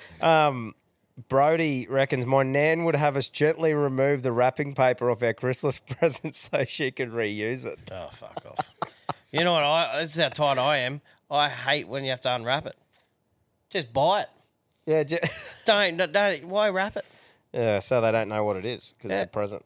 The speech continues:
Speaker 2: Yeah, fuck. I can just go, "Here's your present," and pull it out of a big universal bag.
Speaker 1: Yeah, yeah. Oh, that's a, a gift bag is a common thing, yeah. But I know, <laughs> I know what you mean, mate.
Speaker 2: Yeah.
Speaker 1: Waste of money. Come on, bro.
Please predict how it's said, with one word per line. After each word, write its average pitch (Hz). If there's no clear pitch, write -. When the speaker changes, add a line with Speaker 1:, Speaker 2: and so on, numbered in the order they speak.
Speaker 2:
Yeah, 120
fuck. 92
I 147
can 131
just -
go, 117
"Here's 147
your 156
present," 143
and 113
pull 135
it 127
out 127
of 113
a 110
big 113
universal 113
bag. 107
Speaker 1:
Yeah, 139
yeah. 95
Oh, 131
that's 151
a, 113
a 131
gift 127
bag 104
is 90
a 87
common 82
thing, 98
yeah. 98
But 120
I 139
know, 113
<laughs> -
I 165
know 151
what 95
you 98
mean, 107
mate. 110
Speaker 2:
Yeah. 127
Speaker 1:
Waste 123
of 85
money. 92
Come 117
on, 85
bro. 104